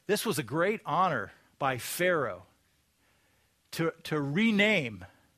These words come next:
Joseph. It was a new identity that fit in the land of Egypt. It was a great honor that Pharaoh would do this. It was a great honor that Pharaoh himself would give Joseph the gift of a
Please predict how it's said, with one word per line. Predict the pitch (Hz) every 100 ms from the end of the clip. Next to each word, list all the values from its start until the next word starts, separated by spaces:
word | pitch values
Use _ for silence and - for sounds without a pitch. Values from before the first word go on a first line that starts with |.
| _ _ 143
Joseph. | 160 143 - 110 - - _ _ _ - _
It | 160 190
was | 185 139
a | 160 147
new | 156 220 254 247 -
identity | 180 180 143 113 185 196 175 147 135
that | 139 -
fit | - - - 226 139 - _ _ -
in | 151
the | 147 143
land | 147 170 160 143 127 120
of | 147 127
Egypt. | 143 123 101 - - _ _ -
It |
was | 160
a | 143
great | 160 226 220
honor | - 214 220 208 170
that | 151 -
Pharaoh | - 196 226 185 135
would | 135 120
do | 170 175
this. | 123 - - - _ - - -
It | 175
was | 180
a | 175
great | 202 226 -
honor | 208 226 214
that | 165 143
Pharaoh | - 214 247 254 240
himself | 165 170 151 - - - 240 202 139
would | 165 131
give | 170 120
Joseph | - - 190 220 220 - 214 -
the | 147
gift | - - 208 208 - - - - -
of | 160 151
a | 156